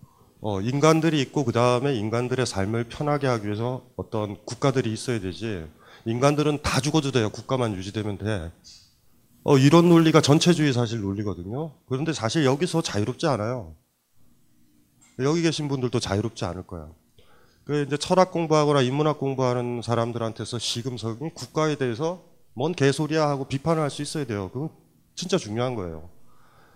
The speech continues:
신에 대해서 노라고 할 수 있고, 국가에 대해서 노를, 노라고 할 수 있고, 아버지에 대해서 노라고 할 수 있는 게 궁극적으로 그, 그 철학이나 인문학 공부하는 그 하나의 성취예요. 그 임재 스님 얘기를 안 해도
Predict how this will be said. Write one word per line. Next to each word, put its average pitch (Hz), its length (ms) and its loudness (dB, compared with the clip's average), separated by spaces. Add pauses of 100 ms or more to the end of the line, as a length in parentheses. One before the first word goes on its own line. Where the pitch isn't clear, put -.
신에 185 320 2
대해서 170 260 2
노라고 139 360 2
할 131 100 0
수 - 140 -12
있고, 123 200 -10
국가에 135 360 -6
대해서 123 280 -6
노를, 117 720 -6
노라고 131 340 2
할 107 80 -2
수 - 140 -10
있고, 123 420 -12
아버지에 123 400 0
대해서 117 280 -6
노라고 123 380 -2
할 98 140 -4
수 123 320 -10 (100)
있는 143 440 -2
게 117 400 -2 (720)
궁극적으로 131 680 -4
그, 92 420 -8 (140)
그 87 400 -12 (280)
철학이나 131 480 0
인문학 120 380 -4
공부하는 104 640 -8
그 92 100 -12
하나의 104 220 -4
성취예요. 127 540 -6 (1080)
그 151 100 -4
임재 170 300 4
스님 160 340 2
얘기를 131 240 2
안 101 160 2
해도 113 380 -6